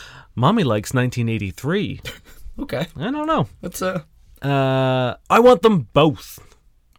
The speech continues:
Speaker 1: I've been ex-, are having some amazing sexual experiences with both my now ex-husband and my friends with benefit. My ex-bus-, ex-husband and I have always had amazing sex, but my friends with benefit has introduced me to my wilder side.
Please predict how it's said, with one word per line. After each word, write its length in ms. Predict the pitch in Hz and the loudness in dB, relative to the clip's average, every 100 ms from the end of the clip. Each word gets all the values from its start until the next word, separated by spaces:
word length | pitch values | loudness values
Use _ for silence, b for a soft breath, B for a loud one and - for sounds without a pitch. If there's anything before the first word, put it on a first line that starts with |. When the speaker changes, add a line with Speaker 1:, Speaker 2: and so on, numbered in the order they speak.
| _ _ | _ _
Speaker 1:
I've 220 | 127 147 | -2 0
been 160 | 127 117 | 0 -4
ex-, 240 | 95 - - | -6 -12 -8
are 160 | 127 | -4
having 240 | 120 143 143 | -2 -2 -4
some 160 | 127 | -6
amazing 560 | 117 123 135 190 165 117 | -4 -2 0 0 0 -4
sexual 400 | - 165 - 120 | -2 -2 -2 -6
experiences 580 | 110 - 185 156 107 98 | -6 -6 -6 -4 -8 -8
with 180 | 113 110 | -10 -4
both 280 | 139 143 | -2 -2
my 160 | 127 113 | -4 -4
now 320 | 123 190 226 | -2 -2 -2
ex-husband 800 | - 208 - - 247 185 123 113 B B - | -2 -4 -4 -4 -2 -2 -4 -4 B B -6
and 380 | 220 165 170 - _ _ _ | -2 0 -2 -6 _ _ _
my 140 | 240 | -10
friends 260 | 220 107 104 | -8 -8 -6
with 140 | 131 | -6
benefit. 400 | - 180 - - - _ _ _ _ B B | -4 -4 -4 -10 -14 _ _ _ _ B B
My 160 | - 160 | 0 2
ex-bus-, 440 | 196 180 190 185 - | 2 2 0 0 -2
ex-husband 680 | 160 190 - 180 220 160 123 | 0 0 2 2 4 2 2
and 140 | 120 | 0
I 140 | 110 104 | -2 -2
have 160 | 117 | -2
always 340 | - 165 202 139 | 2 2 2 0
had 160 | 120 | 0
amazing 400 | 127 107 101 117 | 0 -2 -4 -4
sex, 380 | - 208 113 - B B B | -2 0 0 -4 B B B
but 80 | 135 | -2
my 160 | 131 117 | 0 -2
friends 260 | - 117 | -4 -4
with 140 | 101 90 | -4 -6
benefit 400 | 139 202 - - B B | -4 -4 -6 -8 B B
has 160 | - 123 | -4 -2
introduced 420 | 151 127 135 - | -2 -2 -2 -2
me 80 | 113 | -4
to 100 | 104 | -4
my 120 | 101 | -6
wilder 520 | 98 101 156 180 92 | -4 -4 -2 -2 -6
side. 360 | 95 104 - 131 | -8 -10 -12 -14